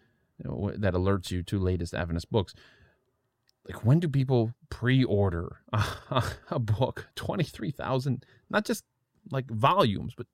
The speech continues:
sets of seven volumes that cost hundreds of dollars.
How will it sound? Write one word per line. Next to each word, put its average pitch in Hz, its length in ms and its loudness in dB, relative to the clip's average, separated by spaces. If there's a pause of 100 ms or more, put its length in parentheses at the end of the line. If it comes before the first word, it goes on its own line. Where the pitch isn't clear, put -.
sets - 600 -2 (140)
of 117 160 -2
seven 110 320 4
volumes 98 520 -2
that 135 220 -2
cost 156 280 0
hundreds 131 340 0
of 90 100 -8
dollars. - 540 -6